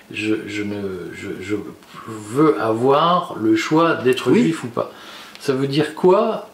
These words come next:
Speaker 1: Être génétiquement juif, est-ce qu'il y a des gènes juifs ?
Speaker 2: <laughs> Alors c'est amusant parce que c'est une question qui a été beaucoup étudiée,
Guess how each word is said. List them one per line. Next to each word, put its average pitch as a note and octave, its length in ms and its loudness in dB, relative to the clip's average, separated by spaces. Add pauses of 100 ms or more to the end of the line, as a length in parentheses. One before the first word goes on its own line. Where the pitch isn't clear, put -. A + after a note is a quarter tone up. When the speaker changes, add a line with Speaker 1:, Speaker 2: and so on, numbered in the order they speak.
(120)
Speaker 1:
Être C3 360 2
génétiquement C3 840 0
juif, - 600 -8
est-ce G#2 160 -10
qu'il A2 260 -2
y A2 60 4
a - 20 0
des G2+ 220 -4
gènes C3 280 2
juifs ? A2+ 520 -8 (240)
Speaker 2:
<laughs> C#3 800 2
Alors D3+ 140 2
c'est G#3 100 2
amusant B3 360 4
parce F3+ 160 0
que - 20 0
c'est E3+ 80 6
une D#3 40 6
question E3+ 280 2
qui - 80 4
a - 20 8
été D3 160 4
beaucoup G#3+ 280 4
étudiée, D#3 680 4